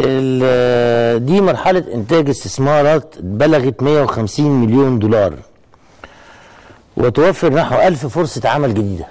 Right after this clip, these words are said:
يعني هتوفر ألف فرصة عمل جديدة، وصادراتها بتصل إلى مية مليون دولار سنويًا، يعني حاجة ضخمة مش حاجة قليلة.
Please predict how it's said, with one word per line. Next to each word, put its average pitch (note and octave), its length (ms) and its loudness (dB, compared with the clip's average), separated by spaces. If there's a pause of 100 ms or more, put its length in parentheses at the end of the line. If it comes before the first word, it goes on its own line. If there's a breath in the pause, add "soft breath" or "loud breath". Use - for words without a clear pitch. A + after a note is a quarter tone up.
يعني G2 140 -4
هتوفر B2+ 440 -4
ألف C#3 360 0
فرصة B2 380 -2
عمل A#2+ 320 0
جديدة، D3 460 0 (680 loud breath)
وصادراتها D3 520 0
بتصل D#3 320 -2
إلى A#2 280 0
مية E3+ 220 2 (100)
مليون C3+ 720 0
دولار B2 560 0
سنويًا، G#2+ 520 -2
يعني F#2+ 340 -8
حاجة A#2+ 220 -2
ضخمة A2+ 360 -4
مش F2 120 -10
حاجة A2+ 200 -2
قليلة. F#2+ 380 0